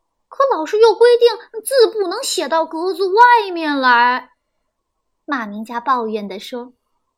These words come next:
妈妈打开马明佳的生字本一看，只见马明佳写的字，要么左半个在格子外面，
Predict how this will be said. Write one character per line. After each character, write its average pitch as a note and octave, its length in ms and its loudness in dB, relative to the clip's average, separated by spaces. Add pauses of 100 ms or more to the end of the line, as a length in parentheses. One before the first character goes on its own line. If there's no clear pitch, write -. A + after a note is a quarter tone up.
(1300)
妈 G#4+ 200 -2
妈 G4 80 -2
打 C4 240 -10
开 F4+ 180 -10
马 E4 160 -6
明 C4 200 -4
佳 F4 160 -6
的 D4+ 80 -10
生 F#4+ 320 -10
字 F4+ 200 -10
本 A#3 320 -6
一 D#4 140 -8
看， F#4 300 -12 (960)
只 G#3+ 260 -6
见 A3+ 500 -4 (480)
马 G3+ 400 -8
明 A3 320 -8
佳 F4+ 240 -8
写 A#3 300 -6
的 G3+ 100 -10
字， A#3+ 520 -8 (540)
要 G4+ 380 0
么 C#4 360 -4 (280)
左 C4 360 -2
半 F#4 320 -4
个 D4+ 360 -6
在 - 160 -4
格 A3+ 220 -6
子 B3 120 -6
外 B3 260 -2
面， A3 340 -10